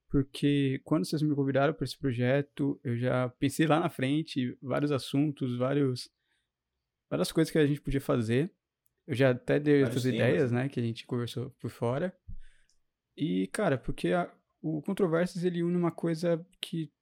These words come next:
Speaker 1: todos, todo mundo faz, que é socializar, trocar conhecimento um com o outro. Então, a gente tá dando continuidade a isso e explorando mais,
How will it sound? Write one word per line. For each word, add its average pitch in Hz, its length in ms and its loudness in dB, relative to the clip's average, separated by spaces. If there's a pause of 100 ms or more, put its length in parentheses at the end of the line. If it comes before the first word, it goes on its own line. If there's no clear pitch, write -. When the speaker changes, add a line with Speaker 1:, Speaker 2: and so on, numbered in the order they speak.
(380)
Speaker 1:
todos, 190 340 0 (100)
todo 190 240 0
mundo 175 220 0
faz, 117 640 -4 (200)
que - 120 -2
é 143 160 2
socializar, 143 760 -2 (240)
trocar 156 480 -2 (160)
conhecimento 151 560 0
um 143 80 2
com - 140 -2
o 127 60 2
outro. 113 280 -6 (640)
Então, 165 320 -4
a 196 60 -2
gente 180 100 -8
tá 196 120 0
dando 190 180 0
continuidade 170 640 -2
a - 20 -2
isso 196 260 -2
e 220 40 0
explorando 202 480 -8
mais, 190 500 -8